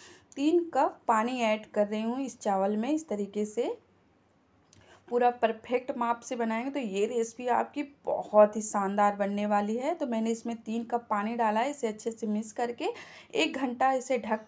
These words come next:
कर रख देते हैं ताकि चावल, दाल और मेथी अच्छे से ये फूल जाए। तो एक घंटे बाद देखिए अच्छे से फूल गया और इसे मैंने मिक्सी जार में से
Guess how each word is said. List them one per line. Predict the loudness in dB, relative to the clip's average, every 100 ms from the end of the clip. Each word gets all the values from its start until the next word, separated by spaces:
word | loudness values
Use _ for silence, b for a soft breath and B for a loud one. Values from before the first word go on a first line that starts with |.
| 0
कर | 0 2
रख | 0 2
देते | 0 0 -2
हैं | 0
ताकि | 0 -2 -4
चावल, | -8 -2 0 2 2 2 -2
दाल | 2 4 4 2 0
और | 2 2 0
मेथी | -4 -4 -8 -6
अच्छे | -6 -6 -6 -2
से | 0
ये | -2 -4
फूल | -6 -6 -4 2
जाए। | 4 4 0 B B B B -8
तो |
एक | -2 -2 -2
घंटे | -4 -4 0
बाद | 0 2
देखिए | 0 0 0
अच्छे | -2 -2 -6
से | 0 -2
फूल | -2 -6 -2
गया | 0 2
और | 4 2
इसे | 0 -2
मैंने | -2 -2
मिक्सी | 0 -2 -2 -4 0
जार | 4 4
में | 2 -4
से | -4 -6